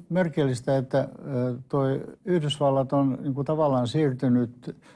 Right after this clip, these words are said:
johtamaan takaa, eli he eivät enää osallistu aktiivisesti mihinkään tällaisiin taisteluihin, vaan he tukevat ilmaiskuin, kalustotoimituksiin, tiedustelun, vakoilun, kaikilla tällaisilla elementeillä tukevat taistelevia joukkoja, jotka ovat tietysti sitten oman maan,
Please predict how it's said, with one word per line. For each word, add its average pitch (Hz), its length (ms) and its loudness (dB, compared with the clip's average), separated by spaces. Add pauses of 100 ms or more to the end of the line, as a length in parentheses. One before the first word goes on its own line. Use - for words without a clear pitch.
(140)
johtamaan 123 640 2
takaa, 139 480 2
eli 110 280 -2
he 123 120 2
eivät 135 280 2
enää 135 200 4
osallistu 127 520 0
aktiivisesti 120 580 -2
mihinkään 117 380 -2
tällaisiin 110 380 -4
taisteluihin, 110 640 -2 (400)
vaan 135 140 4
he 123 140 4
tukevat 139 500 0
ilmaiskuin, 135 720 0
kalustotoimituksiin, 127 1040 0
tiedustelun, 123 760 0 (340)
vakoilun, 131 440 2
kaikilla 127 380 0
tällaisilla 120 540 2
elementeillä 120 600 2
tukevat 135 420 -2
taistelevia 117 500 0
joukkoja, 117 400 0
jotka 113 260 -2
ovat 113 160 0
tietysti 117 460 -4
sitten 120 180 -4
oman 135 280 2
maan, 120 320 2